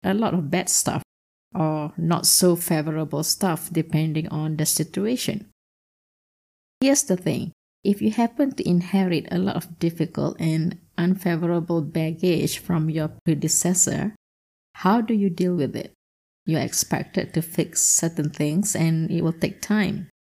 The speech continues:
for you to do it. In some circumstances, things may get worse first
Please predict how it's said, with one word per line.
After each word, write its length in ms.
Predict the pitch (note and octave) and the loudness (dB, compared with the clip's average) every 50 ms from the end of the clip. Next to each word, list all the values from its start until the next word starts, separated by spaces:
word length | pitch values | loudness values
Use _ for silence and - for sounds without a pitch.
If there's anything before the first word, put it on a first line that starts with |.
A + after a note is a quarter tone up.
| _ _ _ _ | _ _ _ _
for 100 | E3 D#3 | -2 -2
you 160 | D#3+ D#3 D#3 | 0 0 -2
to 200 | D#3 - - - | -4 -4 -6 -8
do 160 | - - D3+ C#3 | -6 -4 -4 -4
it. 200 | - - - - _ _ _ _ _ _ _ _ _ _ _ - | -4 -6 -8 -14 _ _ _ _ _ _ _ _ _ _ _ -4
In 180 | F#3 D#3+ D3+ | 0 0 2
some 260 | D3+ - - D#3+ D#3+ | 4 4 4 4 2
circumstances, 960 | E3 - - E3 D#3 - D3 D#3+ - - - D3 D3+ D#3+ - - G3+ G#3 - - | 2 0 0 0 0 0 0 -2 -2 -2 -2 -2 0 0 0 0 0 0 0 -2
things 420 | - - F#3+ F#3 F#3 G3 - - - - - | -2 0 2 2 2 0 -2 -6 -8 -8 -4
may 320 | E3+ E3+ F3 F3+ F3+ F3 | 0 2 2 4 4 2
get 260 | E3+ E3+ F3 D#3+ - | 2 2 0 0 0
worse 400 | E3 E3 E3+ G#3 A#3 F#3+ - - | 0 0 2 2 2 2 2 2
first 600 | - - - - - A3+ G#3 F3 - - - - | 0 -2 -4 -4 -2 0 0 0 -2 -2 -6 -10